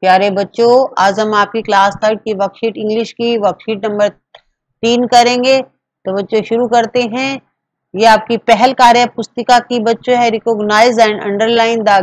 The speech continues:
given letter in the following words। तो बच्चों, यहाँ पर हमें एक letter दे रखा है और सामने उसके words दे रखे हैं, तो सामने words में से हमें जो ये letter दे रखे है उसको underline करना है।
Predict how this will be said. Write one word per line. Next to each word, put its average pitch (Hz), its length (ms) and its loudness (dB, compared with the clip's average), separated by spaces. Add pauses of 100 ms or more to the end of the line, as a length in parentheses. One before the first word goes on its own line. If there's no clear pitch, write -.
given 202 240 0
letter 208 380 0 (460)
in 226 200 -2
the 233 280 4 (480)
following 208 440 2
words। 185 340 0
तो 208 60 -4
बच्चों, 208 320 0
यहाँ 208 260 0
पर 226 240 4
हमें 220 240 -2
एक 233 120 -6
letter 190 320 -2
दे 226 180 2
रखा 233 260 -2
है 277 120 2 (440)
और - 480 4 (260)
सामने 269 520 2
उसके 269 220 0
words 262 380 4
दे 247 100 4
रखे 220 240 -2
हैं, 247 80 2
तो 254 220 0
सामने 220 400 0
words 247 400 4
में 277 200 -2
से 277 120 -4
हमें 262 360 -2 (380)
जो 247 200 6
ये 285 240 6
letter 208 420 2
दे 269 180 4
रखे 269 220 2
है 285 80 4
उसको 294 480 4
underline 247 500 2
करना 156 280 -4
है। 143 60 -8